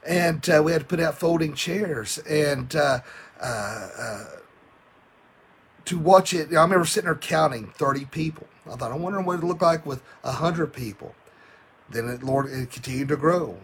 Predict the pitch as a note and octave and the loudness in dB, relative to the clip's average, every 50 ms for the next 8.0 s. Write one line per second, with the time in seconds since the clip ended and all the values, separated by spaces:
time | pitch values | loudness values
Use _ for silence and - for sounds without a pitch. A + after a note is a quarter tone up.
0 | A#2+ - - A#2 G#2+ G#2+ G#2+ - - C3 C3+ C3+ B2+ B2+ A#2+ C#3+ C#3+ C#3 C3 B2 | -16 -12 -10 -8 -8 -8 -10 -6 -2 -2 -2 -2 -2 -4 -4 -4 -4 -4 -6 -8
1 | A#2+ - - D3+ C#3+ C3+ C3 D#3+ E3 E3 - - D#3+ E3+ G3 G#3 G3+ F3+ C#3+ C3+ | -8 -2 0 0 0 2 0 -2 -2 -2 -2 -8 -6 -4 -2 -2 -2 -2 -4 -4
2 | G#2+ G2 E2+ - - - - - - - _ A#2+ A#2+ B2 B2+ C3 B2+ A#2+ A#2 A2+ | -6 -6 -8 -10 -14 -20 -20 -20 -20 -18 _ -6 -4 -2 0 0 0 0 2 0
3 | C3 D#3 F3+ F3+ F3+ F3 - - F3+ F3+ F#3 E3+ F#3 F3 E3 - - G#3 G#3 G#3 | 0 0 0 0 0 -2 -2 -2 0 0 2 2 2 0 0 -2 -2 2 2 2
4 | G3 F3 D#3+ D#3 - C3+ B2 A2+ A#2 - - - - - - - - _ _ - | 2 2 -2 -6 -6 -6 -6 -6 -8 -10 -16 -18 -20 -20 -20 -20 -20 _ _ -6
5 | - F#3 A3 A3+ A3 G3+ G3 F3 C#3 B2+ B2 - C3 A#2+ A2+ A#2 G#2 G2 - - | 0 2 2 2 2 2 2 0 -2 -2 -4 -6 -8 -8 -8 -10 -12 -14 -16 -16
6 | - - - G#3+ A#3 A#3 A3 G#3+ F3 D3 C3+ C3+ C3 C3 C3+ C3 B2+ D3+ E3+ F3+ | -14 -2 4 6 8 10 10 8 6 4 0 -2 -2 -4 -4 -4 -2 0 2 2
7 | F3 E3+ E3+ E3+ D#3+ G3+ G3+ G3+ G3+ D#3+ D#3 D#3 - G3 G#3 G#3+ G#3 F3 - | 4 4 2 4 6 6 6 6 6 2 -4 -2 0 4 4 4 4 2 -2